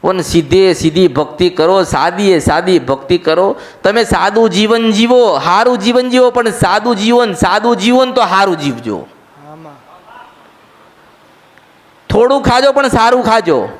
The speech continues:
Speaker 2: આમાં.
Speaker 1: શું કીધું? થોડું ખાજો પણ સારું ખાજો.
Speaker 2: હા.
Speaker 1: અને કદાચ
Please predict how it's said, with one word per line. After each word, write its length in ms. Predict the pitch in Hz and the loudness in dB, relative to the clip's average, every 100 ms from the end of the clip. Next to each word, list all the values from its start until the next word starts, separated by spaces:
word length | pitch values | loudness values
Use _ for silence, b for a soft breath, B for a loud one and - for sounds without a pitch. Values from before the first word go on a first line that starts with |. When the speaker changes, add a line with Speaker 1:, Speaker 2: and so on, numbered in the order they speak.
| - | -18
Speaker 2:
આમાં. 380 | 170 185 190 165 135 - - - _ _ _ _ _ - | -16 -16 -16 -20 -20 -20 -20 -20 _ _ _ _ _ -6
Speaker 1:
શું 120 | 185 | -2
કીધું? 240 | 185 202 | 0 0
થોડું 360 | 208 180 208 226 | 0 0 2 2
ખાજો 360 | 214 208 220 233 | 0 0 0 0
પણ 180 | 220 | -2
સારું 440 | 185 180 185 208 185 | -2 0 2 0 2
ખાજો. 360 | 196 175 170 | 0 0 0
Speaker 2:
હા. 1200 | 101 - - - 160 151 _ _ _ _ _ - | 0 -6 -20 -20 -20 -20 _ _ _ _ _ -6
Speaker 1:
અને 140 | 185 208 208 | -4 -4 -2
કદાચ 420 | 180 202 214 | 0 2 0